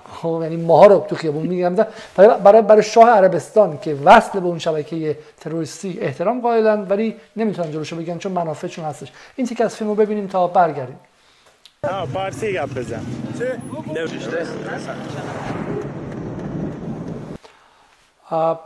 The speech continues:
Speaker 1: تکه‌ای از، آه، فیلم تنها میان طالبان از آقای محسن اسلامزاده رو دیدیم که امشب باشون صحبت می‌کنیم.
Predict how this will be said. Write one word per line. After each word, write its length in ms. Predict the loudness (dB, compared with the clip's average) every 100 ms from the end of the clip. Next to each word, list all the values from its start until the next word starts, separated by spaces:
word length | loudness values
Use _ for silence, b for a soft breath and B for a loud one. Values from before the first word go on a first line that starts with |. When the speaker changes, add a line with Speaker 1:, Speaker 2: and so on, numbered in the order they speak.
| -10
Speaker 1:
تکه‌ای 340 | -8 -4 0
از، 360 | 0 0 -6 -20 _ _ _ _ -12
آه، 120 | -12
فیلم 580 | -8 -8 -6 -4 -4 -6 -10
تنها 240 | -10 -8
میان 240 | -8 -10 -10
طالبان 460 | -6 -6 -4 -6
از 220 | -6 -8 -8
آقای 500 | -10 -8 -6 -8 -10 -14
محسن 260 | -16 -14 -12
اسلامزاده 520 | -14 -12 -12 -8 -6
رو 60 | -6
دیدیم 280 | -8 -12
که 220 | -12 -12 -12
امشب 240 | -10 -10
باشون 220 | -10 -14
صحبت 380 | -12 -6 -4 -4
می‌کنیم. 400 | -6 -6 -6 -8